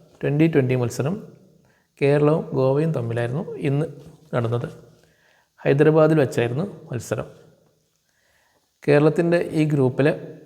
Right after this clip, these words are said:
അഞ്ചാമത്തെ മത്സരമായിരുന്നു. കഴിഞ്ഞ മൂന്ന് മത്സരങ്ങൾ വിജയിക്കുകയും ഒരു മത്സരം പരാജയപ്പെടുകയാണ് കേരളം ഇതുവരെ ചെയ്തിട്ടുള്ളത്. ഇന്ന്, ഇന്ന് നടന്ന മത്സരത്തിൽ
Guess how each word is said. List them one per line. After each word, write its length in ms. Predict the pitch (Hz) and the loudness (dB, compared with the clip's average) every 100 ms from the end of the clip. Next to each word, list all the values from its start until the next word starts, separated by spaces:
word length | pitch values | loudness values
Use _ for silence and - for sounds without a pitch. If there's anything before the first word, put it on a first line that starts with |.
| - - | -18 -4
അഞ്ചാമത്തെ 580 | 151 156 170 170 170 180 | 0 2 4 4 2 0
മത്സരമായിരുന്നു. 920 | 147 120 127 131 117 113 147 214 - - _ _ _ _ _ _ _ _ _ _ _ _ _ _ _ _ _ _ _ - | 0 0 0 0 -2 -4 -6 -8 -14 -20 _ _ _ _ _ _ _ _ _ _ _ _ _ _ _ _ _ _ _ -2
കഴിഞ്ഞ 380 | 143 143 156 185 - - - - - | 0 2 0 -2 -8 -18 -20 -20 -10
മൂന്ന് 340 | 170 151 170 | -2 2 4
മത്സരങ്ങൾ 460 | 180 160 160 147 151 | 4 2 2 0 2
വിജയിക്കുകയും 640 | 135 127 127 143 202 240 | 2 2 0 0 -2 -4
ഒരു 80 | 175 | -4
മത്സരം 420 | 170 151 147 165 | -2 -2 -2 -2
പരാജയപ്പെടുകയാണ് 840 | 143 127 131 156 156 127 120 139 | 0 0 2 0 0 0 -2 -4
കേരളം 280 | 214 135 131 | -4 -2 -2
ഇതുവരെ 200 | - 143 | 0 -2
ചെയ്തിട്ടുള്ളത്. 560 | 160 135 113 - - - - _ _ _ _ _ _ _ _ _ _ _ _ _ _ _ _ _ _ _ - | 2 0 0 -4 -10 -12 -16 _ _ _ _ _ _ _ _ _ _ _ _ _ _ _ _ _ _ _ -2
ഇന്ന്, 120 | 170 | 2
ഇന്ന് 260 | 208 185 202 | 4 6 6
നടന്ന 200 | 175 170 | 4 4
മത്സരത്തിൽ 540 | 139 120 117 123 107 | 2 2 -2 -4 -8